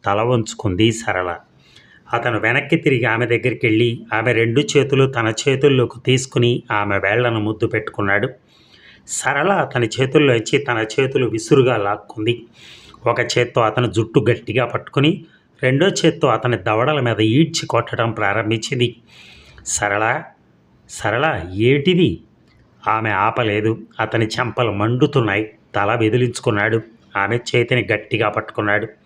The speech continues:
"వదులు, ఆ చెయ్యి వదులు" అంటూ అతను షర్టు పట్టుకుని లాగింది. షర్టు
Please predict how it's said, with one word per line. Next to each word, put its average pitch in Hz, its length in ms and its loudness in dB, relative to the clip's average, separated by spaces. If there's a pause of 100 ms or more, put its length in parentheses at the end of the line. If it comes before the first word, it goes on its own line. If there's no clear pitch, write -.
(720)
"వదులు, 135 420 4 (260)
ఆ 120 60 0
చెయ్యి 135 280 2
వదులు" 139 440 4 (220)
అంటూ 117 220 -2
అతను 113 280 0
షర్టు 131 360 -2
పట్టుకుని 120 440 0
లాగింది. 110 560 0 (360)
షర్టు 120 520 -2